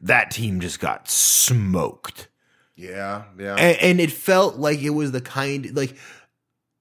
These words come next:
Speaker 1: the same way you're gonna not count Conforto on to hit three seventy next year, whatever he hit this season, three sixty, three fifty.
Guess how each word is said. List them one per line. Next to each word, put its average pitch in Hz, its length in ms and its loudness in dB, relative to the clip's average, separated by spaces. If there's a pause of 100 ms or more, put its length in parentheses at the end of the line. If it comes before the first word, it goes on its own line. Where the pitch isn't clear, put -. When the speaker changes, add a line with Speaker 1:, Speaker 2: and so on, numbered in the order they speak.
(160)
Speaker 1:
the 165 140 2
same 208 400 0
way 180 160 6
you're 180 180 6
gonna 156 200 6
not 147 260 4
count - 320 2
Conforto 143 640 2
on 139 220 4
to 123 80 6
hit 123 200 4
three 123 440 0
seventy 131 560 2
next 131 340 0
year, 135 240 4
whatever 131 400 4
he 135 80 4
hit 135 220 2
this 131 200 2
season, 127 280 2
three 123 200 0
sixty, 120 380 0
three 113 200 2
fifty. 127 500 2